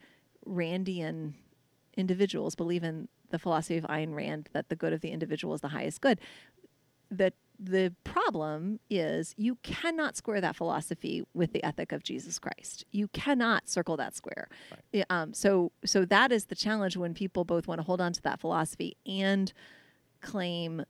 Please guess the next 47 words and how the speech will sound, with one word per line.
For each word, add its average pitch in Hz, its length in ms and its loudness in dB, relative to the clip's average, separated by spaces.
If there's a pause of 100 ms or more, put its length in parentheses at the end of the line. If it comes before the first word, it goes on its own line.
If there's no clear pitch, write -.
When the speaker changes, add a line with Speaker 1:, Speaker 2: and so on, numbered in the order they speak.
(120)
Speaker 1:
to 185 180 -2
be, 165 460 -2 (160)
um, 151 340 -4 (160)
baptized 160 960 0
disciples 151 880 -2
of 175 160 -2
Jesus 160 380 -4
Christ. 302 480 2
Like, 202 180 0
the 226 140 0
only 254 240 2
way 220 120 2
you 202 160 0
can 185 160 -4
say 254 220 0
that 160 240 4
is 185 180 2
if, 175 300 2
ironically, 190 880 2 (300)
you 226 420 2
do 214 260 -2
not 175 280 -2
take - 180 -8
Scripture - 380 -8
seriously. - 720 -10 (340)
Um, 139 320 -2 (260)
and 175 140 2
if 170 220 -2
you 208 280 4
do 208 240 0
the 185 140 2
thing 165 280 -4
that 156 140 -4
you 165 140 -4
probably 160 460 0
accuse 156 320 -6
others 214 320 0
of 160 100 -4
doing, 156 320 -2
which 156 160 -6
is 147 80 -6
have 156 180 -2
a 156 60 -8
canon 151 380 -8
within 156 260 -8
the 151 80 -6
canon, 151 500 -6